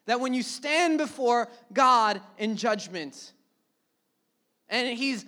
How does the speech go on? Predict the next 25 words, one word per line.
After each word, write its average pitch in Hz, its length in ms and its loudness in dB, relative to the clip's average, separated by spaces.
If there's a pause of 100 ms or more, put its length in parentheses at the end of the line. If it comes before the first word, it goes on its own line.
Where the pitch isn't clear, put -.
looking 330 540 0
over 294 360 4
your 269 220 0
life, 240 680 -4 (1900)
and 156 80 -12
he 170 80 -12
sees 208 480 -10 (260)
the 160 120 -12
sin, 196 320 -8
he 170 100 -10
sees 175 300 -14
the 160 80 -12
good 185 360 -6
and 165 160 -14
the 170 60 -14
bad, 120 480 -8 (840)
and 143 80 -16
you 151 120 -12
realize 131 500 -6
you 143 240 -8 (320)
were 131 80 -18
never 135 240 -12
good 131 220 -12
enough. 110 280 -14 (640)
But - 540 -4